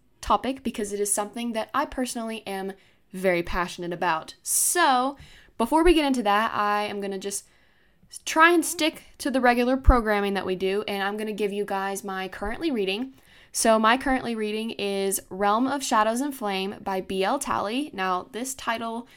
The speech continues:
you have probably heard before if you have been listening to us for a while. Um, Carmen has recently read this book, and so now I'm reading it. So it's kind of a little switcheroo. I actually am using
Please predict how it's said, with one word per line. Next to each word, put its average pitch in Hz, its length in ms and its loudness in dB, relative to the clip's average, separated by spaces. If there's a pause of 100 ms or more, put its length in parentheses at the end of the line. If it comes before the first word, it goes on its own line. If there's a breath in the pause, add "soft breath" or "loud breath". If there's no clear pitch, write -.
(200 loud breath)
you 262 160 4
have 277 120 -4
probably 320 400 4
heard 262 160 4
before 214 380 -2
if 214 120 -10
you 202 140 -2
have 196 100 -2
been 196 140 -4
listening 190 400 -4
to - 160 -10
us 180 220 -4
for 180 200 -8
a 190 120 -6
while. 330 520 2 (440 loud breath)
Um, 196 380 -2
Carmen 233 340 -2
has 220 360 -4
recently 202 480 -2
read 185 200 -2
this 190 120 -4
book, 185 360 -4
and 196 140 -8
so 190 120 -8
now 190 520 -4 (400 soft breath)
I'm 247 180 6
reading 175 240 0
it. 156 180 -6
So 185 360 0
it's - 160 -4
kind 208 220 -2
of 185 120 -6
a 180 220 0 (540 loud breath)
little 196 200 0
switcheroo. 190 680 -2
I 196 120 6
actually 202 460 2
am 196 160 -4
using 185 420 -4